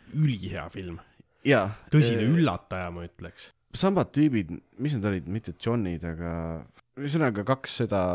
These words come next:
Speaker 2: no lavastajatel on see sama, sama nimi, eesnimi, vaata, ja siis on, nad on The Whatever'id, onju. Mul ei, mul ei jää kunagi meelde. Ott teab seda.
Speaker 1: Wachowski Brothers või?
Speaker 2: Ei olnud Wachowski.
Speaker 1: No nüüd on õed muidugi, aga.
Speaker 2: Äh, jah, on enam-vähem minu arust, okei.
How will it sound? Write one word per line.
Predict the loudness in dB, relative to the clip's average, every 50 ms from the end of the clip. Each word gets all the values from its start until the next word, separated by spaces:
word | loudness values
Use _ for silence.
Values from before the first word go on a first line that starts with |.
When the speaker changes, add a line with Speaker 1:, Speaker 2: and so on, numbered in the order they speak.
| 0 -2 -2
Speaker 2:
no | 0 2
lavastajatel | 4 6 6 4 4 0 -2 -4 -2 -4 -4
on | -4 -4
see | -4 -4 -4
sama, | -2 0 0 2 0 0 -2
sama | -4 -2 0 0 2 2 2
nimi, | 2 2 2 2 2 2
eesnimi, | 2 0 0 0 -2 -2 -2
vaata, | -2 -4 -6 -8 -8 -8 -8 -8
ja | -8
siis | -8 -10 -10 -8 -8
on, | -8 -8 -6 -6
nad | -6 -4 -4
on | -4 -4 -4 -4
The | 2 4 6 6 6 4 2 0 -4 _ _ _ _ -10
Whatever'id, | -6 -2 0 0 2 0 0 0 -4 -4 -6 -8 -8
onju. | -8 -6 -6 -6
Mul | -4 -2 0 0
ei, | 0 0
mul | 0 0 2 2
ei | 4
jää | 4 2
kunagi | 2 0 0 -2 -2
meelde. | -2 -4 -4 -6 -6 -6 -2 0
Ott | 0 0 0 -2
teab | -6 -4 -4 -4 -6 -10
seda. | -12 -14 -12 -10
Speaker 1:
Wachowski | -8 -8 -4 0 2 4 4 2 0 -4 -8 -6
Brothers | -6 -6 -6 -6 -8 -10 -10 -10
või? | -10 -10 -6 0
Speaker 2:
Ei | 6 8 8 10
olnud | 10 8 6 4
Wachowski. | 2 0 -2 -2 -2 -2 -2
Speaker 1:
No | -2
nüüd | -2 -2 -2 -4
on | -4 -4 -4 -4
õed | -4 -4 -6 -8
muidugi, | -10 -10 -10 -12 -12 -12
aga. | -14 -14 -16 -18 _ _ _ _ -10
Speaker 2:
Äh, | -6 -6 -4 -4 -4 -6 -6 -8 -8 -8 -8 -8 -10 -10 -8 -4
jah, | 0 0 0 0 -2 -6 _ _ _ _ _ _ _
on | 0 0 2 4 4
enam-vähem | 2 2 0 0 -2 -2 -2
minu | -2 -2
arust, | -4 -6 -8 -8 -8
okei. | -8 -6 -8